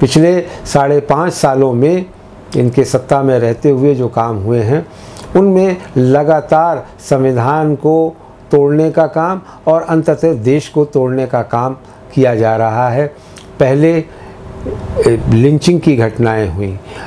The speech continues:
अ, दलितों के साथ अत्याचार हुए और, अ,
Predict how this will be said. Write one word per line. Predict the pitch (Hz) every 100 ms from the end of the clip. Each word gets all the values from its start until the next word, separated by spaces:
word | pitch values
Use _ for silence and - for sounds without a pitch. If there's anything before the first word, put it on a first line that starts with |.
| -
अ, | 123 127 127 123 185 139 127 123 120
दलितों | 123 147 160 185
के | 156
साथ | 143 147 139
अत्याचार | 131 - 143 120 - 113 110
हुए | 90 113 110 104 - - - - -
और, | 156 185 190
अ, | 185 - - -